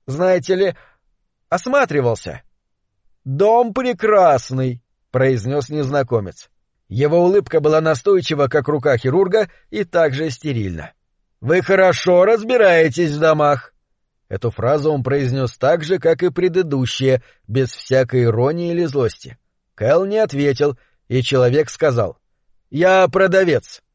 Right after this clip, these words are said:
Моя фамилия Шэдуэлл». Он стянул лайковую перчатку с толстопалой руки. «А ваша?» «Кэл Муни. Кэл Хоун, если точно». Ладонь без перчатки протянулась к нему.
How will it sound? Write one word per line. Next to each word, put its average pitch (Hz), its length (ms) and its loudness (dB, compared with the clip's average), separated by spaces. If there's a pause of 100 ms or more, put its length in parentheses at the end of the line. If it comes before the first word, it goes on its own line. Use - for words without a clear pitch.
(220)
Моя 160 280 2
фамилия 180 760 2 (120)
Шэдуэлл». 135 800 2 (340)
Он 123 200 0
стянул 143 420 -2
лайковую 127 560 2
перчатку 156 640 -2 (160)
с - 160 -20
толстопалой 143 760 2
руки. 120 380 -6 (440)
«А 180 180 4
ваша?» 165 520 2 (760)
«Кэл 143 340 0
Муни. 139 480 -4 (460)
Кэл 170 260 2
Хоун, 131 480 0
если 131 340 -4
точно». 120 420 -4 (640)
Ладонь 156 460 0
без 151 160 -2
перчатки 175 560 -2
протянулась 147 640 -2
к - 60 -14
нему. 120 320 -4